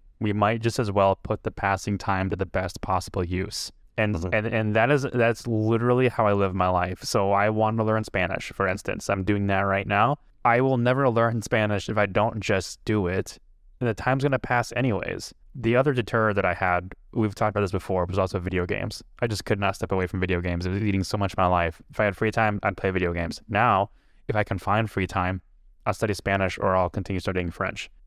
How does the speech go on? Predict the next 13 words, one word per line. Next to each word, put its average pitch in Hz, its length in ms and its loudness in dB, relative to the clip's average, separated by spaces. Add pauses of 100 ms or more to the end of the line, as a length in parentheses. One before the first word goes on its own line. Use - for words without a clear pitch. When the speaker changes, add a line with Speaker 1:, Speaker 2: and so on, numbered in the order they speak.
Speaker 1:
Or 92 640 2 (260)
I'll 92 300 0
write 95 400 0
something 95 500 -2
for 95 340 2
the 92 120 -2
Evergrow 90 560 0
website 92 520 -4
or 92 200 0
the 95 60 2
Everbros 98 720 0
website. 92 500 -2 (260)
And, 92 520 0